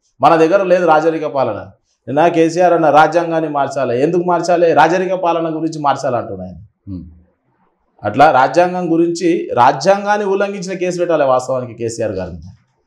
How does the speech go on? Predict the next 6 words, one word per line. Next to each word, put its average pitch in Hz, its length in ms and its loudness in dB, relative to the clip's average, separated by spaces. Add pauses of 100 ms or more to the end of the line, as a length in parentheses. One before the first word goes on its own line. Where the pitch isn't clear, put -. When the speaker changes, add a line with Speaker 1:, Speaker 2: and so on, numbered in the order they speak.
(140)
Speaker 1:
ఆయన 143 140 4
ఒక 156 120 2
ముఖ్యమంత్రి 185 640 -2
హోదాలో 156 420 4
ఉండి, 127 600 -6 (440)
ఇప్పుడు 170 580 0